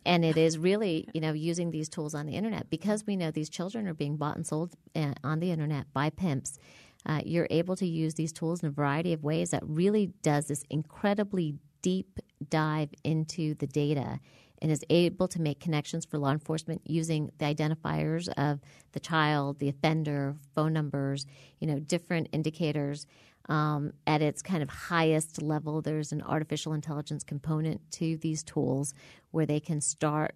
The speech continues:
um, the more and more they're able to look at some information, they can begin, uh,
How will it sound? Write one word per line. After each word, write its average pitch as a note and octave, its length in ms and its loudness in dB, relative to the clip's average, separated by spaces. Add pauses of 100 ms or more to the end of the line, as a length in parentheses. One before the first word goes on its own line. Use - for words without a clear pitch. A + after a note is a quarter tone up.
(120)
um, C#3+ 520 0 (280)
the - 160 -2
more E3 360 4
and D#3+ 120 2
more D3+ 480 2
they're C#3+ 240 0
able D3+ 280 -2
to D3+ 140 -4
look D#3 280 -2 (100)
at C#3+ 320 -2
some D3+ 160 -4
information, D3 640 -2 (340)
they D#3 140 4
can D#3 160 -2
begin, D3+ 720 0
uh, C3 320 -2